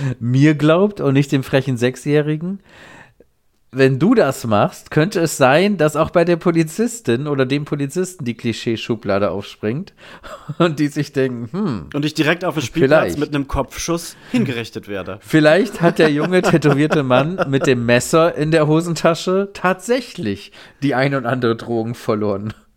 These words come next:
Speaker 1: <laughs> nachdem seine Familienehre beschmutzt wurde und seine Tochter bedroht wurde oder mit Sand beworfen.
Speaker 2: Komm ich nicht gut raus
Speaker 1: Also du
Speaker 2: da,
Speaker 1: musst
Speaker 2: ne?
Speaker 1: vielleicht noch drei, vier Meter vorsichtiger sein als ich.
Speaker 2: Scheiße.
Speaker 1: Ja,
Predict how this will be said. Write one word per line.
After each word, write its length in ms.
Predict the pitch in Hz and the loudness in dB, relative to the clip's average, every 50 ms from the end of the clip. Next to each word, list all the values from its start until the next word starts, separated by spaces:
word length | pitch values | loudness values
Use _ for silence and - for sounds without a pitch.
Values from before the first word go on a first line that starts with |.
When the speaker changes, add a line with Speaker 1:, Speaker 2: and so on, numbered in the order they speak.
| _ _ _ | _ _ _
Speaker 1:
<laughs> 420 | _ _ - - - - 135 117 - | _ _ -18 -18 -12 -10 -10 -6 -4
nachdem 340 | 131 135 131 131 135 135 131 | -4 -2 0 0 0 0 0
seine 220 | 127 127 117 117 | 0 -2 -2 -2
Familienehre 720 | - - 117 113 117 120 123 120 107 98 80 98 101 104 98 | -4 -6 -6 -4 -4 -4 -4 -4 -4 -6 -6 -6 -6 -6 -6
beschmutzt 520 | 104 101 - - 110 107 104 - - - | -6 -8 -8 -10 -8 -8 -10 -10 -10 -8
wurde 200 | 107 110 113 117 | -8 -6 -4 -4
und 220 | 117 120 120 120 117 | -6 -6 -6 -6 -4
seine 240 | 123 120 127 135 131 | -4 -4 -4 -4 -2
Tochter 320 | - 180 170 - - 113 | -2 -2 -2 -2 -4 -4
bedroht 420 | 101 101 98 104 95 92 87 - - | -4 -6 -8 -8 -10 -10 -10 -12 -16
wurde 280 | 64 69 73 85 - - - - 107 - | -16 -14 -14 -16 -16 -18 -18 -18 -8 -2
oder 300 | - 127 127 123 120 117 123 123 110 | 0 2 2 2 0 -2 -4 -8 -4
mit 200 | - 127 135 123 | -2 0 0 2
Sand 260 | 131 139 151 165 151 | 0 0 0 -2 -4
beworfen. 560 | - 113 101 - 98 - 69 - - - - - _ _ _ _ _ _ _ _ _ _ _ _ _ _ _ - - - _ _ - 139 - - 123 - _ | -6 -6 -6 -6 -8 -12 -14 -14 -16 -20 -20 -20 _ _ _ _ _ _ _ _ _ _ _ _ _ _ _ -20 -20 -20 _ _ -10 -10 -10 -10 -14 -18 _
Speaker 2:
Komm 180 | - 156 156 | -8 -6 -4
ich 100 | 165 151 | -4 -4
nicht 140 | 160 165 - - | -4 -6 -6 -6
gut 120 | 143 127 - | -6 -2 0
raus 20 | - 127 127 | 0 2 2
Speaker 1:
Also 80 | 135 131 | 2 0
du 100 | 151 175 | 0 2
Speaker 2:
da, 60 | 202 | 2
Speaker 1:
musst 140 | 208 190 202 | 0 0 -2
Speaker 2:
ne? 60 | - | -2
Speaker 1:
vielleicht 420 | - 156 147 147 175 196 196 - 185 | -2 0 2 2 0 0 -2 -4 -6
noch 160 | 175 170 151 160 143 - _ _ - - - | -8 -6 -6 -10 -14 -16 _ _ -20 -20 -10
drei, 300 | 131 - 120 139 156 156 | -6 -2 2 2 2 2
vier 180 | - - 156 | 2 0 0
Meter 220 | 147 147 147 143 139 | 0 2 0 0 -2
vorsichtiger 600 | - - 143 139 139 139 131 - 135 117 117 107 | -2 0 0 2 2 0 -2 -2 -2 -2 -2 -2
sein 260 | 107 110 107 107 101 | -2 -2 -2 -2 -4
als 180 | 104 104 - - | -6 -8 -6 -8
ich. 280 | 98 92 - - - _ _ _ _ _ _ _ _ _ _ _ _ _ _ _ _ _ _ _ _ _ _ _ _ _ _ _ _ _ _ _ | -8 -10 -10 -14 -20 _ _ _ _ _ _ _ _ _ _ _ _ _ _ _ _ _ _ _ _ _ _ _ _ _ _ _ _ _ _ _
Speaker 2:
Scheiße. 640 | - - - - 175 160 147 - - - 90 90 110 110 _ _ _ _ _ _ _ _ _ _ _ _ _ _ _ _ _ _ _ _ _ _ - | -12 -10 -8 -6 -6 -8 -8 -10 -12 -12 -14 -14 -16 -18 _ _ _ _ _ _ _ _ _ _ _ _ _ _ _ _ _ _ _ _ _ _ -2
Speaker 1:
Ja, 340 | 120 123 127 123 110 90 | 0 2 2 2 0 0